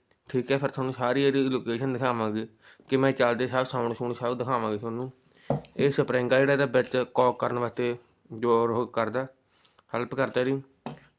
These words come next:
ਠੀਕ ਹੈ। ਤੇ ਇਹਦਾ ਹੈਂਡਲ ਰਬੜ ਦਾ ਸਾਰਾ ਇਹ, ਠੀਕ ਹੈ। ਤੇ ਤੁਹਾਨੂੰ ਦਿਖਾਉਣੇ ਅੱਗੇ ਵੈਲਡ ਕਰਨ ਤੋਂ ਬਾਅਦ 'ਚ। ਤਾਂ ਹਾਂਜੀ ਦੋਸਤੋ, ਤੁਸੀਂ ਦੇਖ ਸਕਦੇ ਹੋ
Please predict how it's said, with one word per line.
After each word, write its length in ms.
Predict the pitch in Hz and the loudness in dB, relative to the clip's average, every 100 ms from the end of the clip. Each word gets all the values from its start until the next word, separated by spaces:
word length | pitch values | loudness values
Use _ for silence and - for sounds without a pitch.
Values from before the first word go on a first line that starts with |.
| - | -8
ਠੀਕ 220 | 123 135 | -4 -2
ਹੈ। 120 | 135 131 _ _ - - | -4 -6 _ _ -20 -6
ਤੇ 300 | 127 127 135 | -2 2 2
ਇਹਦਾ 140 | 139 | 2
ਹੈਂਡਲ 380 | 123 117 120 135 131 _ _ _ _ _ - _ _ _ _ _ _ _ _ | 0 2 2 2 -4 _ _ _ _ _ -20 _ _ _ _ _ _ _ _
ਰਬੜ 300 | 117 117 127 | 0 4 6
ਦਾ 100 | 139 | 4
ਸਾਰਾ 280 | 123 123 123 | 4 2 2
ਇਹ, 120 | 123 139 151 - - - | 0 -6 -10 -20 -20 -14
ਠੀਕ 220 | 120 131 | -10 -6
ਹੈ। 120 | 131 - _ _ _ _ _ _ _ - - _ | -6 -8 _ _ _ _ _ _ _ -16 -16 _
ਤੇ 80 | 123 | -8
ਤੁਹਾਨੂੰ 260 | 120 127 127 | -4 -4 -4
ਦਿਖਾਉਣੇ 400 | 131 143 131 127 | -2 0 2 0
ਅੱਗੇ 160 | 113 | 0
ਵੈਲਡ 320 | 120 120 120 113 | 0 4 4 4
ਕਰਨ 240 | 117 113 | 0 0
ਤੋਂ 120 | 120 | -4
ਬਾਅਦ 260 | 113 107 113 | -2 -2 -2
'ਚ। 140 | - - _ _ _ _ _ _ _ _ _ _ _ _ _ _ _ _ _ - _ _ - - _ _ - | -8 -20 _ _ _ _ _ _ _ _ _ _ _ _ _ _ _ _ _ -20 _ _ -20 -20 _ _ -10
ਤਾਂ 80 | 135 123 | -8 -4
ਹਾਂਜੀ 260 | 123 127 | -4 -2
ਦੋਸਤੋ, 380 | 135 131 131 135 | 2 0 0 -4
ਤੁਸੀਂ 140 | 131 127 | -2 -2
ਦੇਖ 180 | 127 120 | -2 -4
ਸਕਦੇ 320 | 123 123 120 | 0 0 0
ਹੋ 160 | 127 131 | -4 -6